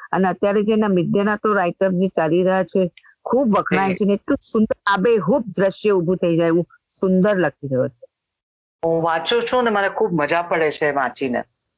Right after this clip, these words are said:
Speaker 1: અને જ્યારે એને મને કીધું ને ગોપી કે આવી રીતે મને midday ડેમાંથી, મેં કીધું, "તું લખ,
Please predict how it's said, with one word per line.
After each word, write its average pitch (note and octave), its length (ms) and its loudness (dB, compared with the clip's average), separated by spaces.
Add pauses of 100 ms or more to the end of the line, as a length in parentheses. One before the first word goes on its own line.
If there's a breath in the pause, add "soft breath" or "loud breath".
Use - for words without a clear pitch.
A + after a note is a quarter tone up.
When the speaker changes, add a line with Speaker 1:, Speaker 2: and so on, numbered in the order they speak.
(440)
Speaker 1:
અને A#3 180 2
જ્યારે B3+ 320 2
એને E4 100 2
મને D4+ 240 0
કીધું B3+ 320 0
ને D#4+ 80 2
ગોપી B3 360 0
કે A#3 160 -2
આવી G#3+ 100 -2
રીતે A3 160 0
મને G#3+ 160 2
midday F3+ 260 2
ડેમાંથી, F#3+ 380 0
મેં G#3+ 140 2
કીધું, C#4+ 220 -2
"તું D4+ 180 0
લખ, B3 300 2